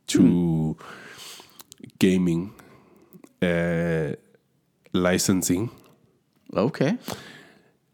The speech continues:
Speaker 1: Uh, because the movie revolves around fighting for the license of the game.
Speaker 2: Really?
Speaker 1: Yes.
Speaker 2: Okay, interesting.
Speaker 1: Very interesting, you know.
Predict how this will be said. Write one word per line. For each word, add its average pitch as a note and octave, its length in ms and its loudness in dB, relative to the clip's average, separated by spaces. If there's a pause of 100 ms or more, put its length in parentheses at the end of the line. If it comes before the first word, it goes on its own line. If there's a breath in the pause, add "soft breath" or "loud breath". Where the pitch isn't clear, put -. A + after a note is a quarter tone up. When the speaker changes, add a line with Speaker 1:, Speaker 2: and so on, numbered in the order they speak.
(140)
Speaker 1:
Uh, F#2+ 220 0
because G2+ 480 2 (120)
the A2 140 4
movie B2+ 420 4
revolves G2 720 2
around F#2 580 2
fighting F#2+ 480 0
for F2 240 -2
the D#2+ 140 -2
license D#2 640 -4 (800 loud breath)
of A2 200 0
the D#3+ 100 2
game. C#3 320 0
Speaker 2:
Really? D#4+ 480 4
Speaker 1:
Yes. - 920 -2 (640 loud breath)
Speaker 2:
Okay, F#3 300 2
interesting. F3 800 0
Speaker 1:
Very G2 640 4
interesting, F2+ 540 0
you E2+ 80 -2
know. F2 140 0